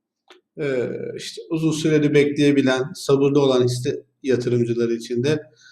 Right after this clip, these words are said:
çok güzel bir örnek. Ee, bu hissede aslında her şey şu an yolunda gözüküyor. Ee, hissede dikkat edilmesi gereken seviyeler var. Ee, bir tanesi bunların on altmış altı.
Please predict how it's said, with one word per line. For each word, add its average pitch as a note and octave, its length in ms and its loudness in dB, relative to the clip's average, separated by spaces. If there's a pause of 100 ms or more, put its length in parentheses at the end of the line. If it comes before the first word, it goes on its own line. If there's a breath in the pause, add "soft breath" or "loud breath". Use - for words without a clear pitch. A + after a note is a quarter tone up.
(520 soft breath)
çok - 260 -4
güzel B2+ 280 0
bir D#3 60 2
örnek. B2+ 680 2 (600 loud breath)
Ee, B2 360 -2
bu E3 100 4
hissede E3+ 300 4
aslında E3+ 400 2
her F3 180 4
şey D3+ 160 0
şu D3 160 -2
an D#3+ 120 0
yolunda D#3 580 2 (120)
gözüküyor. A#2+ 680 -2 (600 soft breath)
Ee, B2 320 -2 (680)
hissede F3+ 720 4
dikkat F#3 240 4
edilmesi D3+ 440 4
gereken D3+ 400 0
seviyeler D3 600 2
var. B2+ 360 -10 (580)
Ee, - 120 -6
bir F3+ 100 -4
tanesi D3+ 500 -2
bunların D3+ 460 -2 (120)
on E3+ 180 2
altmış D3+ 400 -2
altı. B2 480 -4